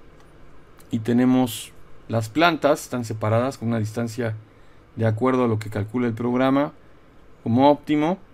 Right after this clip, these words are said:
Y aquí ahora si revisamos las cotas ya pueden ser editables. Ok. Tenemos un detalle aquí con los hatch.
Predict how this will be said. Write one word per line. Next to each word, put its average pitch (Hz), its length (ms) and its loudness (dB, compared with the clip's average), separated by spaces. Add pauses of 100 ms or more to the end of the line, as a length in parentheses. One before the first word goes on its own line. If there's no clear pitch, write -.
(500)
Y 160 220 4
aquí 147 300 4
ahora 151 360 6
si - 140 -4
revisamos 120 560 2
las 156 180 0
cotas 151 400 0
ya 139 180 2
pueden 139 220 2
ser 131 200 0
editables. 110 840 -2 (440)
Ok. 107 180 -12 (340)
Tenemos 202 280 0
un 220 120 2
detalle 180 360 4
aquí 175 160 -4
con 175 160 0
los 131 180 -2
hatch. - 420 -4